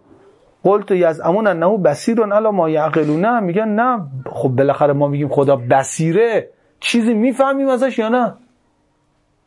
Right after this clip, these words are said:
اگه میفهمیم، ما بصیر رو اینجوری میفهمیم غیر سمیعه.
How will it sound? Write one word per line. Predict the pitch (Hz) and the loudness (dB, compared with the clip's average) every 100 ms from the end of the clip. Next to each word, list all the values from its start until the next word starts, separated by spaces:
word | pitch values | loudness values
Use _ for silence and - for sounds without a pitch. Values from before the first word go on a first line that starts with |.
| _ _ _ _ | _ _ _ _
اگه | - 190 | -2 0
میفهمیم، | 226 240 285 302 285 269 277 262 | 2 2 2 2 2 2 2 4
ما | 277 | 2
بصیر | 254 233 285 | 2 0 0
رو | 277 | 2
اینجوری | 220 254 | 0 0
میفهمیم | 277 220 254 | 0 2 2
غیر | 226 170 131 | 2 0 -2
سمیعه. | 117 107 104 | -6 -8 -10